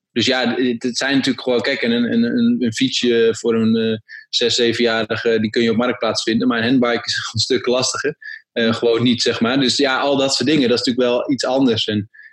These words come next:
ja, een prothese die natuurlijk, eh, je groeit heel erg op die leeftijd. Dus die prothese moet continu, eh, vernieuwd worden.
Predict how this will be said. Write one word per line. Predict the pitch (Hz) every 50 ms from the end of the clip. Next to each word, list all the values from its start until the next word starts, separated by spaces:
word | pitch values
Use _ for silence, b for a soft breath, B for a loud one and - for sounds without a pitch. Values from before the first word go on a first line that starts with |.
| B _
ja, | - 117
een | 110
prothese | 107 117 113 107 117 113 117 113 - 123
die | 117 120 117
natuurlijk, | 117 113 - 123 120 110 - -
eh, | 117 117
je | 117 113
groeit | 113 - 135 127 123 117
heel | - 117 117 117 120 117
erg | 117 117 110 - -
op | 123 113 120
die | 123 120
leeftijd. | 117 120 120 120 117 - 123 120 120 117
Dus | 117 -
die | - 107
prothese | 107 - 123 117 117 117 120
moet | 117 110 110
continu, | - 120 117 113 - 117 117 117 117 113 117 113
eh, | 113 110
vernieuwd | - - 120 117 117 120 120 113 117
worden. | 120 113 113 113 107 110 110 110 110